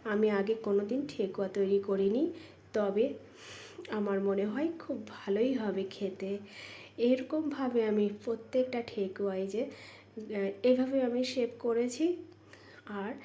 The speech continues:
এভাবে আমি ভেজে নিয়েছি। সবগুলো ঠেকুয়া কিন্তু আমার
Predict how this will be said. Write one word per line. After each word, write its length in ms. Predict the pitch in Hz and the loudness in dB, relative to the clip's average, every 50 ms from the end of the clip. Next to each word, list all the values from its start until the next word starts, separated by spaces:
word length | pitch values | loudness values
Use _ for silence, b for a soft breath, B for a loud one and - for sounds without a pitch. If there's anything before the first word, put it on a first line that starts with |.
| B B B B - | B B B B -2
এভাবে 500 | 220 214 208 214 214 214 208 254 247 220 | -2 0 0 -2 -4 -4 -2 -2 -2 -2
আমি 220 | 196 202 233 285 | -2 -2 -2 -2
ভেজে 400 | 294 - 240 220 196 196 196 190 | -4 -4 -4 -4 -4 -4 -4 -4
নিয়েছি। 500 | 185 185 185 185 190 196 - - 202 - 208 B B B B B B B B - | -4 -4 -4 -4 -6 -8 -8 -10 -10 -10 -10 B B B B B B B B -12
সবগুলো 600 | - - 285 285 277 - - - 269 262 277 269 | -8 -4 -4 -4 -4 -6 -6 -4 -2 -2 -2 -2
ঠেকুয়া 400 | - 254 233 208 - 214 208 208 | -2 -4 -4 -4 -2 -4 -4 -4
কিন্তু 380 | 208 208 202 202 202 208 196 | -2 0 0 0 0 0 -2
আমার 260 | 190 190 196 196 202 | -2 -2 -2 -2 -4